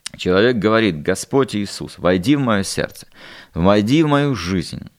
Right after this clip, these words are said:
я приглашаю Тебя, стань моим Господом и Спасителем. Дорогой Господь, запиши мое имя в книгу жизни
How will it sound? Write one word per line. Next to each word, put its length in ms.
я 200
приглашаю 720
Тебя, 440
стань 340
моим 280
Господом 680
и 60
Спасителем. 800
Дорогой 460
Господь, 420
запиши 380
мое 160
имя 300
в 80
книгу 340
жизни 400